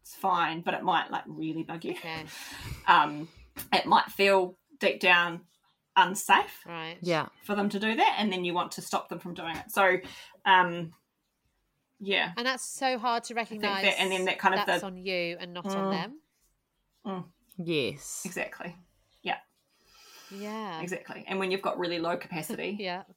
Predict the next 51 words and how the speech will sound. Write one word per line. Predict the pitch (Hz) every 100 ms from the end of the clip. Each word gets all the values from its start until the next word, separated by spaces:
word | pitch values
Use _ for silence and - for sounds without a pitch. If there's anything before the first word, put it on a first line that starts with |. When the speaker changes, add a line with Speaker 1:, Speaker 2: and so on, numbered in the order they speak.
| _ _ _ _ _ _ _ _ -
Speaker 1:
you | 185
just, | 180 180 -
you, | 180 180 -
yeah, | 180 151 156 -
you're | 165
gonna | 160 175
be | 165
reactive, | 165 175 - 190 156
Speaker 2:
Mm. |
Speaker 1:
and | 165
then | 165 165 165
it's | 170 -
really | 170 170
hard | 160 160
to | - 175
recognise | 170 170 160 165 -
that | 180 -
stuff, | - 165 - _ _ _ -
and | 190
to | -
then | - 170
do | 170 175
something | - -
Speaker 2:
Mm. |
Speaker 1:
about | 165 143
it, | - - -
even | 170 165
if | -
you | -
do | 175
recognise | 170 - 160 156
it. | - _ _ 226
Speaker 2:
And | 233
not | 240 240
let | 220
it | 180
become | 175 165 160
Speaker 3:
Mm. |
Speaker 2:
then | 190 185
a |
trauma | - 208 190 190
that |
Speaker 1:
Yeah. | 180
Speaker 2:
they're | 190 190
carrying | - 170 160 151
on, | 143 151 151 -
you | 185
know. | 151 156 147 _ _ _ _ _ _ _
Speaker 1:
Mm, | 220 220 214 190 160 - _ _ -
mm. | 202 185 160 143 _ _ _ _ _
Yeah, | 185 196